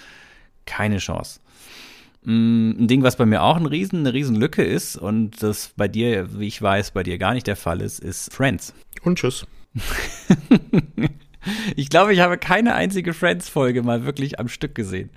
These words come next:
Speaker 2: Ja, damit machst du, glaub ich, jetzt sehr viele Feinde gerade.
Speaker 1: Ja, Sebastian, und ich habe auch eine riesen Angst vor, vor dem Thema, dass wir das mal irgendwann in einem Podcast bearbeiten. Und ich habe wirklich Schiss davor, wie ich mich da dieser Aufgabe stellen soll.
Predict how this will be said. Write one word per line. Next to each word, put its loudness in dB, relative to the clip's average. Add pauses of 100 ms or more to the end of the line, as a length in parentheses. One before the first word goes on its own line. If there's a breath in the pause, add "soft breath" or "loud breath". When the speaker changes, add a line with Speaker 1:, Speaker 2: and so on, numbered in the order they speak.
Speaker 2:
Ja, -6
damit -2
machst -2
du, 0
glaub 0
ich, -4
jetzt -4
sehr 2
viele 0
Feinde -4
gerade. -10
Speaker 1:
Ja, 2
Sebastian, 0
und -2
ich -6
habe -2
auch -2
eine -2
riesen -4
Angst -4
vor, -4
vor -4
dem -2
Thema, 0
dass -2
wir -4
das -6
mal -2
irgendwann -2
in -2
einem -2
Podcast -4
bearbeiten. -2
Und -6
ich -6
habe -6
wirklich -8
Schiss -8
davor, -2
wie -2
ich -8
mich -6
da 0
dieser 0
Aufgabe -2
stellen -2
soll. -6